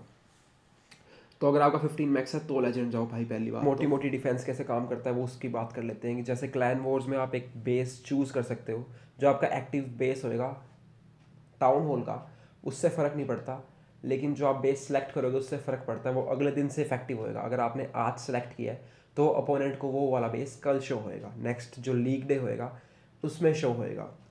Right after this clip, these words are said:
और clan कैसल troop की बात करें, तो आपको ये पहले clan कैसल troops डालने पड़ेंगे अपने clan कैसल में,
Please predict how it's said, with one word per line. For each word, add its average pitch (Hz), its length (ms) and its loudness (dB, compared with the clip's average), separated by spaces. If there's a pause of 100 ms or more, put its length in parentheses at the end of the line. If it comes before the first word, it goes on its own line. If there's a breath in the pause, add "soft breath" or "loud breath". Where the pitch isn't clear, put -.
(560 soft breath)
और 135 100 2
clan 160 240 4
कैसल 165 280 2
troop 156 240 -2
की 160 80 0
बात 139 220 2
करें, 147 180 0
तो 143 80 -2
आपको 143 380 0
ये 143 140 2
पहले 127 300 -2
clan 135 260 -2
कैसल 131 460 -2
troops 135 520 -8
डालने 135 360 4
पड़ेंगे 123 320 0
अपने 120 180 -2
clan 117 260 -4
कैसल 117 280 -8
में, 120 200 -6